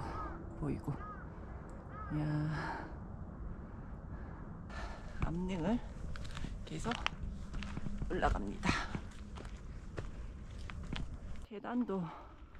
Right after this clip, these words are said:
나오네요. 계단을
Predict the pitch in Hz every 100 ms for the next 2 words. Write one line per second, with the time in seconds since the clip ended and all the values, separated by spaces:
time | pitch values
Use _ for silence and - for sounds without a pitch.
0 | - - - - - - 175 185 185 170
1 | 214 269 269 277 - - - - - -
2 | - - - - - - - - - -
3 | - - - - - - - - - -
4 | - - - - - 214 208 208